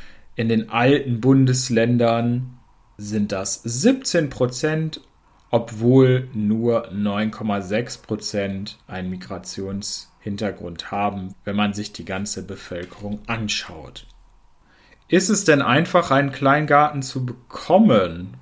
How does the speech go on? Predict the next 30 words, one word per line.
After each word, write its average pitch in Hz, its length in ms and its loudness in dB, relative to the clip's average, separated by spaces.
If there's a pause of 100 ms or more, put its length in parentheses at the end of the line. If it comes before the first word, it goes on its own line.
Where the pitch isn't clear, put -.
Wenn 117 340 0
ich 135 300 0
jetzt - 680 4
in 147 180 2
der 139 120 8
Stadt 131 420 4
wohne, 135 340 6
in 127 240 0
Berlin, 127 480 6
in 120 220 -4
Hamburg, 117 720 0 (560)
und 120 180 2
ich 120 140 -6
sage 110 320 0
mir, 110 420 0
"Ah, 131 600 0 (640)
ich 120 260 -4
würde 117 220 2
gern 110 360 0
im 107 160 -4
Grünen 123 440 2
sitzen, 113 720 -4 (280)
mein 104 260 -6
eigenes 123 540 0
kleines, 110 920 -4
schönes, 127 880 2 (280)
grünes 131 720 4
Stück - 300 0
Land 151 380 2
haben", 170 380 2